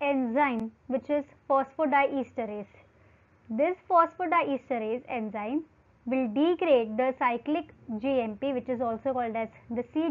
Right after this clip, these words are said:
G M P, in the rod cells. Once the C G M P decreases, it will close the sodium channels in the rods, because of which there is hyperpolarization and there is excitatory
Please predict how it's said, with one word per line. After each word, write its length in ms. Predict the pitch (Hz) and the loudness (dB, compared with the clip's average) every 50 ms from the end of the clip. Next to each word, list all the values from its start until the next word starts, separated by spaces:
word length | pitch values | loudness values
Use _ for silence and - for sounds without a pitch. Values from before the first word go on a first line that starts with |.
| 269 | 0
G 180 | 277 294 277 247 | 0 2 2 2
M 160 | 226 220 214 | 0 -2 -4
P, 200 | 208 240 262 330 339 - - - - - _ - - - - | -6 -6 -6 -6 -6 -8 -16 -20 -20 -20 _ -20 -18 -8 -4
in 180 | 277 285 285 294 | -2 0 2 2
the 100 | 330 330 302 | 2 4 4
rod 260 | 285 262 254 254 247 - - | 6 6 4 4 2 0 0
cells. 240 | 294 262 202 196 - - - - - - - - - - - - - - - - | 0 0 0 -2 -8 -16 -20 -20 -20 -20 -20 -20 -20 -20 -20 -20 -20 -20 -14 -2
Once 420 | 240 240 254 262 269 311 370 403 - - - - - | 0 2 2 4 4 2 2 0 -2 -8 -16 -8 -4
the 140 | 269 294 302 - | -4 -4 -4 -2
C 160 | - 330 339 302 | -2 -2 0 0
G 120 | 294 311 311 | 2 2 2
M 100 | 294 277 | 2 2
P 120 | - 311 269 | 0 -2 0
decreases, 680 | 240 262 233 - 254 277 294 269 - 240 240 285 339 - - - - - - - - - - | 0 -2 -2 -2 0 0 0 0 0 0 -2 -2 -2 -4 -8 -20 -20 -20 -20 -20 -10 -6 -6
it 140 | 302 262 | -4 -2
will 160 | 311 339 330 311 - - | 0 0 -2 -2 -2 2
close 360 | 285 277 277 302 339 392 - - - - | 6 8 8 8 8 4 0 -4 -12 -12
the 180 | - 247 294 302 302 | -4 -2 -2 -2 0
sodium 540 | 320 285 262 254 247 277 294 302 302 311 302 - | 2 2 2 2 2 2 0 0 -2 -2 -4 -4
channels 480 | 320 262 233 220 214 220 254 302 320 - _ _ _ - - - | -4 -4 -4 -6 -6 -6 -6 -6 -8 -10 _ _ _ -20 -14 -8
in 200 | 285 277 277 277 285 | -6 -4 -2 0 0
the 140 | 294 302 285 | 0 0 2
rods, 320 | 262 233 220 214 214 202 - _ - _ _ - - - _ _ _ _ _ _ - | 0 0 -2 -4 -8 -12 -14 _ -20 _ _ -20 -20 -20 _ _ _ _ _ _ -6
because 320 | 240 269 - - 339 359 359 - | -6 -4 -2 -2 -2 -2 -2 -4
of 100 | 339 - | -6 -4
which 160 | - 302 302 - - 254 | -4 -6 -6 -6 -8 -6
there 160 | 269 269 254 | -4 -2 -2
is 100 | 269 254 - - | -2 -4 -4 -6
hyperpolarization 1300 | 247 226 220 202 - 247 247 - 277 262 254 254 254 262 254 254 233 247 247 240 240 - 320 320 349 339 - - _ _ - - - _ - | -8 -8 -6 -6 -6 -6 -4 -2 -2 0 0 0 -2 -2 -4 -2 -2 -2 -4 -4 -4 -4 -4 -2 -2 -4 -6 -10 _ _ -20 -20 -20 _ -4
and 300 | 285 285 285 269 302 330 - _ _ _ - _ - - - _ - | -4 -2 -2 -2 -2 -4 -6 _ _ _ -20 _ -20 -20 -20 _ -2
there 160 | 254 285 302 | 0 0 0
is 80 | 330 311 - | 0 -2 -2
excitatory 840 | 302 269 - - - 285 285 302 294 339 339 294 359 349 359 381 | -4 -4 -2 0 0 2 2 2 0 -2 -2 -2 -2 -2 -2 -2